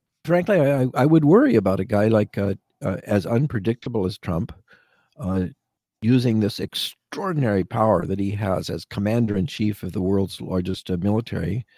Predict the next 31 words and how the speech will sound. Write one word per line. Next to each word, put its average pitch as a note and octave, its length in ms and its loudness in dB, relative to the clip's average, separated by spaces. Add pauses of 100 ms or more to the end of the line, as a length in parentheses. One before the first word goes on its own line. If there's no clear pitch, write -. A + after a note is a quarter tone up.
(440)
um, G2 580 0 (460)
in G#2+ 480 2
the A2 180 6 (200)
waning A2+ 480 4
days A2+ 320 4
of G#2 100 0
his, A2+ 360 0
uh, G#2+ 300 2
of G#2+ 140 -4
his A2+ 120 -2
office, C#3+ 380 -4
because - 360 -8
he's, A#2 380 -2 (320)
<laughs> F#2+ 340 -6
he G#2 140 -6
doesn't G#2+ 300 2
wanna G2 200 0
let F#2 200 -2
go, F#2 340 2 (720)
and, G2+ 400 0
uh, G2 280 2 (360)
he, G#2 540 -4 (560)
uh, F#2+ 300 -4 (640)
surprises C3 540 2
people F2 360 -4
often G2+ 360 0
with, - 360 -2
uh, F#2+ 180 -2
some F#2+ 220 -8
very G2 260 0
unexpected A2 760 -4